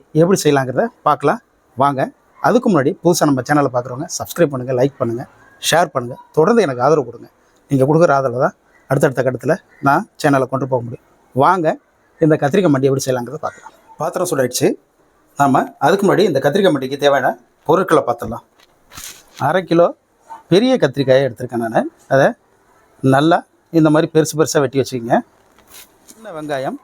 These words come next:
இருநூறு கிராம் நல்லா தோலை உரிச்சிட்டு வெட்டாம வச்சுக்கோங்க. நல்லா முழு வெங்காயமா இருக்கணும். நாட்டு பூண்டு ஒரு நூறு கிராம், ஒரு தக்காளி, மூணு ஸ்பூனு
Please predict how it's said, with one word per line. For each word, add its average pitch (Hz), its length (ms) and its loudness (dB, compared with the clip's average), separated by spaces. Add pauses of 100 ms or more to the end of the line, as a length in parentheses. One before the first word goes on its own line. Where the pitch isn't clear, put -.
(120)
இருநூறு 156 460 2
கிராம் 123 260 -2 (540)
நல்லா 139 200 2
தோலை 143 280 0
உரிச்சிட்டு 160 280 0 (1120)
வெட்டாம 180 380 2
வச்சுக்கோங்க. 120 380 -4 (280)
நல்லா 135 200 0 (120)
முழு 196 220 6
வெங்காயமா 135 380 2
இருக்கணும். 120 300 -6 (720)
நாட்டு 185 360 0
பூண்டு 156 500 0 (220)
ஒரு 156 220 4 (320)
நூறு 185 340 4
கிராம், 139 260 0 (1080)
ஒரு 165 300 -2
தக்காளி, 147 480 0 (1400)
மூணு 208 300 4
ஸ்பூனு 180 260 2